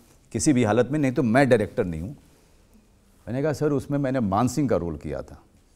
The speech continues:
तो उन्होंने कहा, "तुमने मान सिंह का रोल किया था?" मैंने कहा, "जी।" "तुम तो बहुत यंग लगते हो।" मैंने कहा, "जी, मैं उसमें मेकअप वगैरह भी हुआ था।"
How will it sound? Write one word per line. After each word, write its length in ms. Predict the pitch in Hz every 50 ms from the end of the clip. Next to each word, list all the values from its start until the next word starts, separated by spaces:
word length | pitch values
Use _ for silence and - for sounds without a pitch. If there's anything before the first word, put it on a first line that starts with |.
| _ _ _ _ _ _ _ _ _ _ _ _ _ _ _ _ -
तो 360 | 101 101 101 98 98 95 80 82 82 - - 50 - - - _ _ _ _ _ _
उन्होंने 300 | 98 107 113 120 120 127
कहा, 360 | 127 127 120 120 123 120 - - - - - _ _ _ _ _ _ _ _ _ _ _ _ _ _ _ _ _ _ _ -
"तुमने 200 | 160 175 202 226
मान 240 | 220 143 135 180 196
सिंह 180 | - 311 285
का 60 | 269
रोल 180 | 262 269 269 262
किया 200 | - 269 262 262
था?" 160 | 254 - - - - _ _ _ _ _ _ _ _ _ _ _ _ _ _ _ _ _ 107
मैंने 120 | 107 110
कहा, 80 | 113 107
"जी।" 380 | 90 90 98 87 - - - - _ _ _ _ _ _ _ _ _ _ _ _ _ _ _ _ _ _ _ _ _ _ _ _ _ _ _
"तुम 140 | - 196 214
तो 100 | 208 -
बहुत 220 | 175 185 233 233 226
यंग 280 | 185 214 233 240 220
लगते 240 | - - - - 202
हो।" 140 | 175 160 - - - _ _ _ _ _ _ _ _ _ _ _ _ _ _ _ _ _ _ _ _ _ _ _ _ - 127
मैंने 160 | 135 135 135
कहा, 100 | 123 113
"जी, 220 | 98 98 120 139
मैं 200 | - 98 101 101
उसमें 360 | 92 92 - - 123 113 92 - - - - - - 92
मेकअप 320 | 90 90 - 127 107 117
वगैरह 200 | 104 107 110 113
भी 100 | 113 110
हुआ 220 | 92 90 95 87
था।" 240 | 82 95 92 92 92